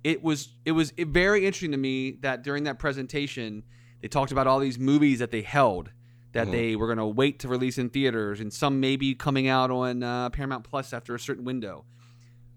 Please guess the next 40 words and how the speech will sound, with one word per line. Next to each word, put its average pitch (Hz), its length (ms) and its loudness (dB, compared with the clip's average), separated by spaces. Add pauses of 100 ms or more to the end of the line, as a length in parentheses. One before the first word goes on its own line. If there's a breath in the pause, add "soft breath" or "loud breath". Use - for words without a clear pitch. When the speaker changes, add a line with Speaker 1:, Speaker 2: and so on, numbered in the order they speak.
(100)
Speaker 1:
But 143 120 2
it's, - 400 -4
it 156 80 -4
was 143 340 -4
pretty 202 200 -2
striking 190 400 -2
to 139 60 -2
me 135 140 -2
to 127 80 -4
think 143 280 -6
that 135 120 -2
on 131 140 -4
the 113 60 -4
day 147 360 -2
after 156 340 2
they 117 140 0
launched 123 380 0
their 113 120 -2
new 127 360 4
branded 123 440 4
service, 104 600 -6
which 123 100 -4
they 120 100 -2
don't 180 200 2
even 151 180 -2
really 143 200 2
have 135 180 -2
that 135 100 -2
much 117 180 -4
content 143 440 -4
for, 98 320 -6 (480 soft breath)
new 147 200 4
content, 104 520 -6 (840 soft breath)
the 127 80 -6
day 165 320 2
after 160 380 2
Amazon's 135 580 -2
releasing 117 580 -2
their 113 140 -4
huge 123 640 -4